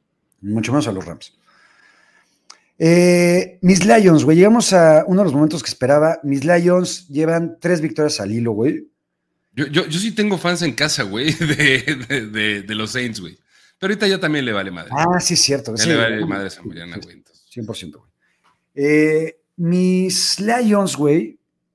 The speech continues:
Speaker 1: tres victorias al hilo, están que no creen en nadie. Más allá de creer en los Lions, güey, porque Jesús Niebla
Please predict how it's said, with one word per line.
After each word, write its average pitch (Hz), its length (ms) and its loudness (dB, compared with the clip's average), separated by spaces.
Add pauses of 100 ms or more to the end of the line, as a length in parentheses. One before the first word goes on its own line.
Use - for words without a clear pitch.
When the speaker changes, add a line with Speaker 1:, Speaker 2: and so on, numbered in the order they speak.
(360)
Speaker 1:
tres 180 180 4
victorias 170 380 0
al 123 120 -4
hilo, 147 380 0
están 139 240 -8
que 151 100 -6
no 139 100 0
creen 127 180 -4
en 117 80 -2
nadie. 131 480 0 (1160)
Más 226 420 4
allá 208 600 4 (1300)
de 120 340 0
creer 143 260 2
en 139 80 2
los 101 160 -4
Lions, 104 360 -4
güey, - 280 -12 (160)
porque - 480 -10 (160)
Jesús 127 280 -2
Niebla 131 480 4